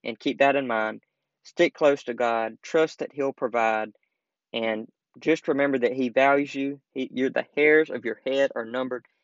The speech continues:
and you are valuable than many sparrows.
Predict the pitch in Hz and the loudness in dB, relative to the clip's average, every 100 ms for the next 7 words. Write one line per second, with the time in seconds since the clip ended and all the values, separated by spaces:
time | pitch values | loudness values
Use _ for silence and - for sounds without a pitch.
0 | _ 123 120 139 120 127 123 120 120 117 | _ -6 0 2 6 6 6 6 0 -4
1 | - _ _ - 117 113 117 113 - 110 | -6 _ _ -6 -4 -2 -4 -4 -6 -4
2 | 107 107 101 | -4 -6 -12